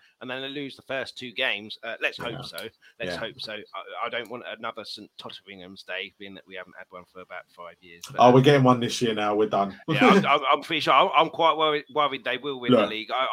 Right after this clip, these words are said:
Speaker 1: I'm
Speaker 2: look,
Speaker 1: hoping
Speaker 2: no,
Speaker 1: that,
Speaker 2: no,
Speaker 1: uh,
Speaker 2: no, no. I don't
Speaker 1: it's
Speaker 2: think they'll win the
Speaker 1: the way
Speaker 2: league. I don't think they'll win the league, but they'll finish above us. But if they're gonna do anything, if they're gonna win the league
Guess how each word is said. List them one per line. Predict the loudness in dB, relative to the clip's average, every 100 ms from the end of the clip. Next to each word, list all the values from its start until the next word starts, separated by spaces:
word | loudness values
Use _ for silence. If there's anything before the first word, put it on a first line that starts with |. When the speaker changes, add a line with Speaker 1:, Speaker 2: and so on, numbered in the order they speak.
| 4
Speaker 1:
I'm | 4
Speaker 2:
look, |
Speaker 1:
hoping | 2 2 2 2
Speaker 2:
no, | 2
Speaker 1:
that, | 0 4
Speaker 2:
no, | 6
Speaker 1:
uh, |
Speaker 2:
no, | 8 6
no. | 4 0 -2
I |
don't | 4 4
Speaker 1:
it's | 4
Speaker 2:
think | 2
they'll | 2
win | 4 4
the | 2
Speaker 1:
the |
way | 0
Speaker 2:
league. | -2 -8 -8
I |
don't | 0 0 0
think | -2
they'll | 0
win | 0
the | 0
league, | -4 -4 -8 _ _ -2
but | -2 -2
they'll | -2
finish | -2 -2 0
above | 2 4
us. | 2 -2 -10 _ _ -10
But | -8
if | -8
they're | -6 0
gonna | 0 0
do | 0 -2 -2
anything, | -6 -8 -16 -18
if | -8
they're | -4
gonna | 0 2 2
win | 0 -6
the | -8
league | -6 -8 -10